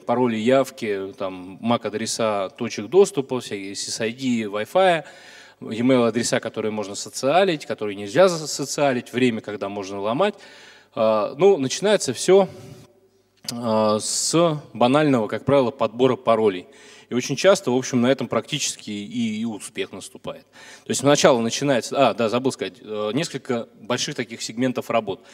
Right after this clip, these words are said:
Внешний пентест, да, то есть это мы, по сути, моделируем действия внешнего атакующего. Когда человек приходит и из сети интернет, по сути, ломает вашу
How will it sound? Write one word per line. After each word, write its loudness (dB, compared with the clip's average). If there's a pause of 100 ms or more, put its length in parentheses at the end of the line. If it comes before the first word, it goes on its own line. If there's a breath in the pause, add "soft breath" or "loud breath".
(260 loud breath)
Внешний 2
пентест, -6 (160)
да, 0
то -16
есть -14
это -14
мы, -8
по -6
сути, -8
моделируем 0
действия -2
внешнего 0
атакующего. -8 (460 loud breath)
Когда -2
человек -2
приходит 0 (520 loud breath)
и -2
из -2
сети -4
интернет, 0
по -6
сути, -8
ломает -2
вашу -4